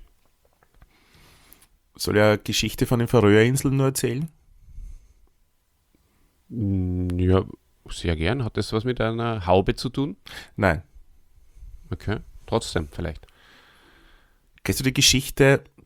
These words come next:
Speaker 1: der Robbenfrau?
Speaker 2: Na.
Speaker 1: Es gibt seit zweitausendvierzehn eine, eine große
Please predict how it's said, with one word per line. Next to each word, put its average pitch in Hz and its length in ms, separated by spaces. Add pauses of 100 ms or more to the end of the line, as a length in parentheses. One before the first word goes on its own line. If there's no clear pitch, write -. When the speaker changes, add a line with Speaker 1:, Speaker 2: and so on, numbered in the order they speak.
Speaker 1:
der 196 160
Robbenfrau? 85 840 (1900)
Speaker 2:
Na. 107 360 (1400)
Speaker 1:
Es - 100
gibt - 160
seit 131 140
zweitausendvierzehn 117 1080 (800)
eine, 92 560
eine 87 100
große 107 720